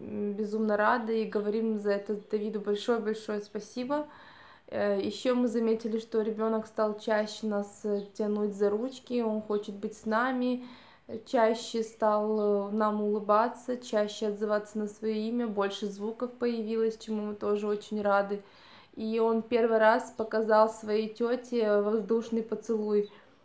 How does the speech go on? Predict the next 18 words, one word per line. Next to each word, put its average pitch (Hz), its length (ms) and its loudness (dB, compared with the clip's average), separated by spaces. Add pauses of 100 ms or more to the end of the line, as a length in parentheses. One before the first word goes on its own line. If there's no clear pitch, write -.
(120)
До 226 140 2
этого 226 280 2
мы 214 120 0
его 214 100 0
просили, 220 540 0
но 233 140 2
у 220 40 0
нас 220 160 -2
как-то 208 320 -4
не 226 100 0
получалось, 254 720 0
и 214 40 -12
тут 269 220 -6 (120)
вот 226 260 -8
ребенок 220 460 -2
захотел 214 520 0
это 196 160 -4
сделать. 196 460 0